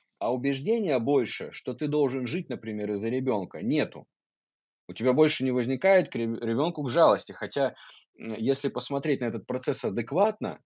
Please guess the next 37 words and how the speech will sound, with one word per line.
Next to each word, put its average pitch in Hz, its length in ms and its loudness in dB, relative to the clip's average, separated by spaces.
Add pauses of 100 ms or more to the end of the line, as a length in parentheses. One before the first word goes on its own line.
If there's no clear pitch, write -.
(220)
ребёнку 139 440 -2
намного 131 520 0
лучше 143 460 0
жить, 120 440 -2
э, 98 160 -2
в - 60 -10
семье, 156 400 0
где 117 180 -2
никто 107 260 0
там 107 140 0
не 104 60 -2
скандали-, 104 720 2
не 104 160 -2
скандалит, 117 420 0
не 107 100 -4
ругается, 139 560 2
да, 131 220 0 (440)
э, 104 340 0
где 101 320 2
его 117 180 6
любят 110 340 2
и 107 60 -2
мама, 110 340 2
и 104 40 2
папа. 139 500 4 (240)
Да, 135 320 6
они 113 300 0
как 104 240 -4
бы 101 220 0
не 107 120 -6
живут 123 320 -6
сейчас - 380 -10
вместе, 143 500 -6
но 123 260 -4
как 110 200 -4
бы, 101 200 0 (580)
м, 95 560 -4